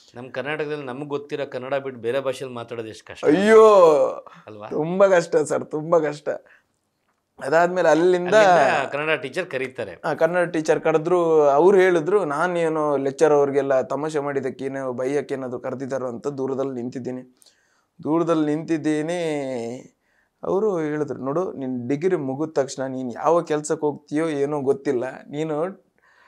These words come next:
Speaker 2: ಅದೇ ನಾನ್ ಹೇಳ್ದಲ್ವಾ ಫಸ್ಟಿಗೆ ಕಾಪಿ ಕಾಡು,
Speaker 1: ಹ್ಮ್, ಹ್ಮ್.
Speaker 2: ಅವ್ರ ಜೊತೆ ಅಥವಾ ಯಾವ್ದಾದ್ರು ಒಂದು ಡ್ರಾಮಾ, ಆ, ಟೀಮಿಗೆ ಸೇರ್ಕೊ, ನಿಂಗೆ ಒಳ್ಳೆ ಭವಿಷ್ಯ ಇದೆ," ಹಂಗೆ ಹಿಂಗೆಲ್ಲ. ಅವಾಗ ನಂಗೆ ಸ್ವಲ್ಪ ಏನೋ ಧೈರ್ಯ ಬಂತು. ಅದಾದ್ಮೇಲೆ ಕ್ಲಾಸ್ಗೆಲ್ಲ ಬಂಕ್ ಹಾಕಿ ಇರೋ ಕಾ-, ಮ್ಯಾಂಗ್ಳೂರ್ ಯೂನಿವರ್ಸಿಟಿ ಕಾಂಪಿಟೇಷನ್ ಇರುತ್ತಲ್ವಾ,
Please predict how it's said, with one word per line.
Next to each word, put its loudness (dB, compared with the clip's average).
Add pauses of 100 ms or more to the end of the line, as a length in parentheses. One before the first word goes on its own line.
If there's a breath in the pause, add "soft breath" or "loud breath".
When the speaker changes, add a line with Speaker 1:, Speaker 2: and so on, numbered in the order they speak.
(120)
Speaker 2:
ಅದೇ 4
ನಾನ್ 2
ಹೇಳ್ದಲ್ವಾ 2
ಫಸ್ಟಿಗೆ -4
ಕಾಪಿ -4
ಕಾಡು, -2
Speaker 1:
ಹ್ಮ್, -4
ಹ್ಮ್. -14
Speaker 2:
ಅವ್ರ 6 (120)
ಜೊತೆ 2
ಅಥವಾ 2
ಯಾವ್ದಾದ್ರು 6
ಒಂದು 2
ಡ್ರಾಮಾ, 2
ಆ, 0
ಟೀಮಿಗೆ 0
ಸೇರ್ಕೊ, 0
ನಿಂಗೆ -6
ಒಳ್ಳೆ 4
ಭವಿಷ್ಯ 0
ಇದೆ," 0
ಹಂಗೆ -6
ಹಿಂಗೆಲ್ಲ. -6 (840)
ಅವಾಗ 2
ನಂಗೆ -4
ಸ್ವಲ್ಪ -2
ಏನೋ 2
ಧೈರ್ಯ 4
ಬಂತು. 0
ಅದಾದ್ಮೇಲೆ 6
ಕ್ಲಾಸ್ಗೆಲ್ಲ 2
ಬಂಕ್ 2
ಹಾಕಿ 2
ಇರೋ 6
ಕಾ-, 4
ಮ್ಯಾಂಗ್ಳೂರ್ 4
ಯೂನಿವರ್ಸಿಟಿ 0
ಕಾಂಪಿಟೇಷನ್ 0
ಇರುತ್ತಲ್ವಾ, -6